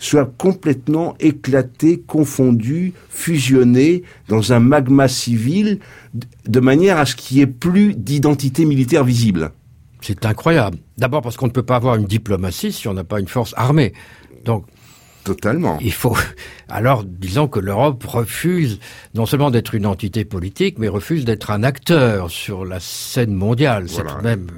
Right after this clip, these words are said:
Speaker 2: stupéfiant.
Speaker 1: Voilà.
Speaker 2: Euh,
Speaker 1: Ça
Speaker 2: mais, mais vous savez, les gens le ressentent, hein. Pourquoi, pourquoi on boude l'Europe de plus en plus ? Ben, il y a un livre d'Hubert Védrine, d'ailleurs, qui vient de sortir, qui s'appelle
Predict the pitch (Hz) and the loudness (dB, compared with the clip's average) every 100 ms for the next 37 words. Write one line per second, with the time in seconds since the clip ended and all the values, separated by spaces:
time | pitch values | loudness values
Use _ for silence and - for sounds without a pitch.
0 | 87 - - 92 131 - 143 101 - - | -14 -14 -12 -8 -6 -2 -2 -2 -10 -18
1 | - - 76 71 - 104 101 90 - - | -18 -14 -12 -10 -10 -10 -10 -12 -18 -20
2 | - - - - - 123 - - 156 - | -18 -18 -20 -20 -20 -16 -10 -2 -2 0
3 | 214 220 143 135 147 139 165 127 135 135 | 2 2 2 2 2 2 0 0 -2 -2
4 | 185 165 123 123 123 - 117 - 139 131 | -2 -2 -4 -6 -6 -10 -10 -6 -4 -2
5 | 117 107 - _ _ _ _ _ _ _ | -4 -6 -12 _ _ _ _ _ _ _
6 | - 113 - 131 107 92 113 120 101 98 | -14 -10 -4 0 0 -2 -2 -2 -2 -4
7 | 101 123 101 101 - 104 95 95 92 - | -2 -2 -2 -8 -8 -10 -6 -8 -8 -8
8 | 147 135 - - - - _ _ - 95 | -8 -8 -16 -20 -20 -20 _ _ -20 -14
9 | 107 113 127 131 135 127 117 117 110 113 | -12 -8 -6 -2 -2 -2 -2 0 0 0
10 | 113 117 101 92 98 - - 87 90 104 | 0 -2 -2 -4 -6 -8 -10 -10 -8 -8
11 | - 101 - - 117 92 - 98 - 101 | -8 -10 -10 -12 -12 -10 -10 -8 -6 -6